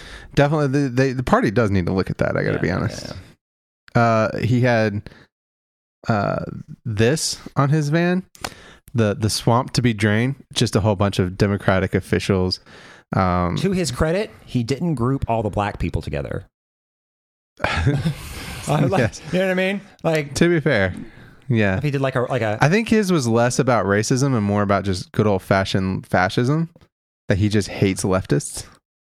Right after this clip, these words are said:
Speaker 1: right?
Speaker 2: Yeah.
Speaker 1: Like, that's the vibe that I get for him.
Speaker 2: No kidding.
Speaker 1: Um, uh, he-, here's, here's a good one. Uh, "My president, no path to two seventy landslide. It was a three oh six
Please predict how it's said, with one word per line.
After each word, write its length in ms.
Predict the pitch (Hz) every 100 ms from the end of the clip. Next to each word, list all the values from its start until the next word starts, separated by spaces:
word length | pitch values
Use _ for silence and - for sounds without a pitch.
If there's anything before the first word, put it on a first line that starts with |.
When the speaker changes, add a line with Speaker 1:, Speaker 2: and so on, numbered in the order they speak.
| _ _ _ _ _ 123
Speaker 1:
right? 320 | 117 139 -
Speaker 2:
Yeah. 160 | 208 214
Speaker 1:
Like, 220 | 123 110
that's 260 | 107 120 -
the 100 | 120
vibe 340 | 98 95 98 101
that 100 | 101
I 60 |
get 200 | 92 90
for 200 | - 98
him. 60 | 117
Speaker 2:
No 140 | 147
kidding. 400 | 120 120 78 71 78 - _ _ _ -
Speaker 1:
Um, 500 | 101 98 92 90 98 _ - - - - - _ -
uh, 240 | 104 95
he-, 200 | 107 120 -
here's, 360 | 123 175 160 -
here's 260 | 135 180
a 80 | 143
good 180 | 104 95
one. 260 | 95 101 - _ _ _ -
Uh, 420 | 104 98 92 98 - _ _ _ _ _ _
"My 320 | 120 117 127
president, 560 | 131 - 135 107 95 -
no 240 | 107 120
path 380 | 127 131 123 -
to 80 | 107
two 220 | - 127
seventy 420 | 113 123 117 117 110
landslide. 640 | 104 107 107 104 95 85
It 100 | 123
was 200 | 127 101
a 100 | 87
three 440 | - - 127 139 139
oh 100 | 135
six 400 | - 127 127